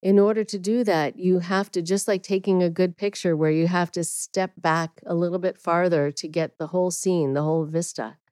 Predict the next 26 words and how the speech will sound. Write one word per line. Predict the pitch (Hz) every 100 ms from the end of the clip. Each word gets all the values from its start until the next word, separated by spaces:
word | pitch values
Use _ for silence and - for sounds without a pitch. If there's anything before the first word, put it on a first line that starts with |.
| _ _ _ _ 220
It's | 202
the | 208
same | - 185 180
thing | 180 175
with | 165
humor. | - 170 156 131 147
You | - 170
have | 185 202
to | 262
be | 233
able | 196 185
to | 170
take | - 180 175
a |
step | - 156 151
away | 160 156 147 127 143 _ _ -
to | 180
be | 175 170
able | 165 160
to | -
see | 160 - 202 196 180 160 165 _ _ _ _ _ _ _
structurally, | - - 190 190 - 220 214 208 208 208 208 _
systemically, | - - 156 - 170 170 190 214 214 220 226 _ _ _ _ _
what | 175 180 175
was | 165 170 165
funny | - 160 160 143 151